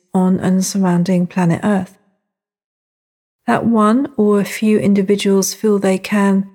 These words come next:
as a country or organization, or indeed solo, affect the infrastructure of the planet is both true and to be ignored, we suggest.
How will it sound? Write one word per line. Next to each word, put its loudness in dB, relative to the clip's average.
as -2
a -2
country -2
or 2
organization, 0
or 2
indeed 0
solo, 0
affect -4
the -4
infrastructure -2
of -4
the -2
planet -2
is -4
both 0
true -2
and -2
to -6
be 0
ignored, 0
we -4
suggest. -8